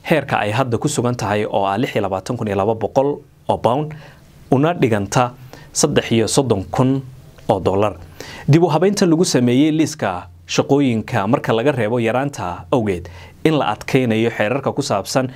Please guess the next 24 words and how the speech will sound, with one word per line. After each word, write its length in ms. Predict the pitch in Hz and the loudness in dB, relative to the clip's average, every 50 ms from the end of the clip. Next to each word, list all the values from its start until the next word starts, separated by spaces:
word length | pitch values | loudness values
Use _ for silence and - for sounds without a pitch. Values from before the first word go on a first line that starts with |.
| - - - | -12 -8 -2
in 100 | - 185 | 0 0
shaqaaluhu 500 | 175 - - - - 110 110 123 117 98 | 2 2 0 0 2 2 2 2 0 -2
keeni 260 | - - 117 107 101 - | 0 0 -2 -2 -2 -2
karaan 240 | - 117 107 95 87 | -2 -2 -2 -2 -2
qoysaskooda. 760 | - 95 - - 117 - - - 107 92 87 92 92 85 - - - - - - - - - - | -2 -2 0 0 -2 -2 -2 -2 -2 -2 0 0 -2 -4 -4 -10 -16 -18 -16 -16 -16 -6 -2 0
Isagoo 400 | 135 127 - 190 156 143 131 - | 2 4 4 4 4 4 4 4
oona 280 | 139 143 135 131 135 | 4 2 2 2 0
sheegay 420 | 127 - - 110 117 135 139 139 - - - - | 0 0 0 0 2 2 0 -2 -4 -12 -8 -4
in 120 | 180 175 165 | -2 0 0
socdaalka 500 | - - 113 131 147 135 120 - 113 110 | 2 2 2 2 2 2 2 0 -2 -2
dalkani 380 | 110 131 131 127 - 104 101 101 | 0 -2 -2 -2 -4 -4 -2 -2
uu 160 | 104 - - - | -2 -2 0 0
aad 220 | 127 117 110 - | 0 0 0 0
u 80 | - 127 | -2 -2
sarreeyo, 600 | - - 117 - 95 95 95 104 120 131 131 131 - - - - - - | -2 -2 -4 -4 -2 0 2 4 4 4 2 -2 -8 -18 -20 -10 -2 0
wuxuuna 340 | 151 147 - - 117 107 113 - - | 0 2 4 2 2 2 2 2 2
u 80 | 151 | 2
baahan 320 | 131 127 110 107 117 120 110 | 4 2 2 2 2 0 0
yahay 320 | 101 98 98 95 92 - - | 0 -2 -2 -4 -4 -4 -2
inuu 280 | 139 120 107 98 95 92 | 0 0 0 0 -2 0
hoos 220 | 104 127 139 139 - | 2 0 2 2 0
u 40 | 110 | 0
dhaco. 340 | 98 90 85 90 85 85 - - - - - - | 0 -2 -2 -4 -6 -8 -12 -18 -20 -8 -2 2
"Maanta 460 | 120 127 170 170 170 - 110 90 82 | 2 2 2 2 0 0 0 -2 -2